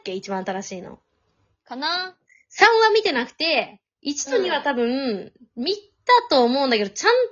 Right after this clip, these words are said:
Speaker 1: とはなんか見てないっていうか、ちゃん
Speaker 2: 私、あの、あれが好き。二の曲かな。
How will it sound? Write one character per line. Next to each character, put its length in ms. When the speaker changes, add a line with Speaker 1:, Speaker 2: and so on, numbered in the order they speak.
Speaker 1:
と 140
は 100
な 140
ん 60
か 380
見 140
て 100
な 80
い 40
っ 80
て 80
い 40
う 60
か、 400
ち 80
ゃ 60
ん 80
Speaker 2:
私、 80
あ 100
の、 360
あ 100
れ 120
が 80
好 60
き。 300
二 240
の 160
曲 300
か 160
な。 260